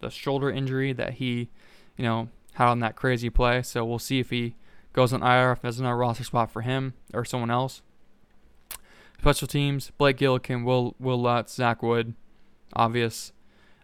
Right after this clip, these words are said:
Uh, defensive ends, Davenport, Turner, Tonyo, Cameron Jordan, Carl Granderson.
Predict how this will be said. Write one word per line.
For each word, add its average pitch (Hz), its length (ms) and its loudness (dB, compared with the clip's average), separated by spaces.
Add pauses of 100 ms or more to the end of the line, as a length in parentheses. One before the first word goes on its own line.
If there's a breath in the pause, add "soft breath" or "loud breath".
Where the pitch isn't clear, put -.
Uh, 117 280 -2
defensive 147 520 0
ends, 135 460 -2 (400)
Davenport, 127 600 2
Turner, 131 380 -2
Tonyo, 127 640 -2 (640 soft breath)
Cameron 131 320 -2
Jordan, 123 400 0
Carl 131 260 4
Granderson. 123 640 -2